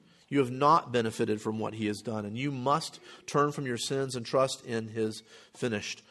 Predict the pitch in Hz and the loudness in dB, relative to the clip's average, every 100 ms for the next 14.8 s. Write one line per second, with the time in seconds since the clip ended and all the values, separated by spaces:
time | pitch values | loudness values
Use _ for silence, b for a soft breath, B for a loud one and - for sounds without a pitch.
0 | b - 104 98 - - - _ _ _ | b -4 2 2 0 -14 -18 _ _ _
1 | _ _ b b b - 131 214 220 214 | _ _ b b b -6 4 6 10 12
2 | 202 - - - B B - 196 190 202 | 10 8 -6 -8 B B 2 8 12 12
3 | 233 226 - - B B B B 185 190 | 12 6 -2 -4 B B B B 12 12
4 | 190 196 - 220 226 240 208 202 196 202 | 10 6 10 12 12 12 10 8 8 8
5 | 220 220 208 226 233 202 127 101 - _ | 8 8 8 6 6 2 0 -10 -18 _
6 | _ _ _ _ _ _ _ _ _ _ | _ _ _ _ _ _ _ _ _ _
7 | _ _ _ _ _ _ _ _ _ _ | _ _ _ _ _ _ _ _ _ _
8 | _ 139 143 123 110 - - _ _ _ | _ 0 4 2 2 -8 -12 _ _ _
9 | _ _ 120 127 127 135 120 110 104 - | _ _ -2 0 4 6 8 6 2 0
10 | 120 101 92 - - _ _ _ _ _ | 2 2 -2 -14 -20 _ _ _ _ _
11 | _ _ _ _ _ _ _ _ 113 120 | _ _ _ _ _ _ _ _ -4 -2
12 | 107 101 - 113 107 101 - 104 - 131 | 0 -2 2 4 4 0 -4 -8 -6 -6
13 | 120 113 98 - 117 117 101 98 95 95 | -4 -4 -4 -2 0 0 0 -4 -8 -10
14 | 98 104 92 85 - 101 90 | -10 -10 -10 -10 -12 -12 -12